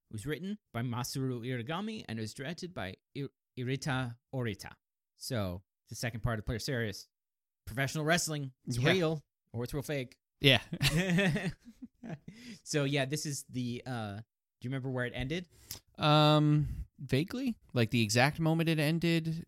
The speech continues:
Speaker 2: he was getting, he was about to throw something. No, no, no.
Speaker 1: They both jumped at each other.
Speaker 2: Yeah, that's what it was. Yeah. I was, I remember,
Speaker 1: <laughs>
Speaker 2: I remember the general scene.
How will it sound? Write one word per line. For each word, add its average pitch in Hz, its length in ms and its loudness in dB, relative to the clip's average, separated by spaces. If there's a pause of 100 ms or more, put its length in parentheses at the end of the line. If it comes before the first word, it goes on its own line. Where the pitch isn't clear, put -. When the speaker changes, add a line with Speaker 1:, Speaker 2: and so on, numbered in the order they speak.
(100)
Speaker 2:
he 123 100 0
was 120 140 2
getting, 113 260 -2
he - 80 -4
was 120 80 2
about 120 140 0
to 107 80 0
throw 127 300 0
something. - 340 -4
No, 107 260 2
no, 95 140 -4
no. 95 200 -6 (220)
Speaker 1:
They 160 60 2
both 170 180 -2
jumped 175 240 -2
at 123 100 -6
each 120 140 -6
other. 104 160 -6
Speaker 2:
Yeah, 135 140 6
that's 127 160 2
what 123 80 0
it 139 80 -2
was. - 440 -4
Yeah. 90 260 0 (100)
I 131 60 6
was, 143 120 8
I 160 140 10
remember, 202 420 6
Speaker 1:
<laughs> - 40 2
Speaker 2:
I 143 40 4
remember 170 380 4
the 123 100 0
general 131 380 2
scene. 98 680 0